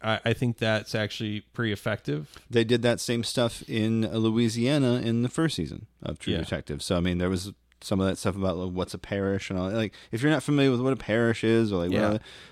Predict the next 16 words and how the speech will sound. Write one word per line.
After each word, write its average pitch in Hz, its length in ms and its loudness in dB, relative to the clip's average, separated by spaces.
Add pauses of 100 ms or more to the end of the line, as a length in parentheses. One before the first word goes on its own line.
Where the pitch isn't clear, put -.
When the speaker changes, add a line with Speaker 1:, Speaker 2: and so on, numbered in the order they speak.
(100)
Speaker 2:
like, 107 160 -2 (360)
that 98 580 -4
did 113 180 4
happen, 113 420 -2
and 107 100 -4
that's 101 220 -4
kind 98 220 -4
of 98 80 -2
the 95 120 -2
architecture 90 580 -6
of 87 40 -6
the 90 60 -4
show. 127 260 0
They 92 140 0
assume 85 480 -2
you, 104 240 -2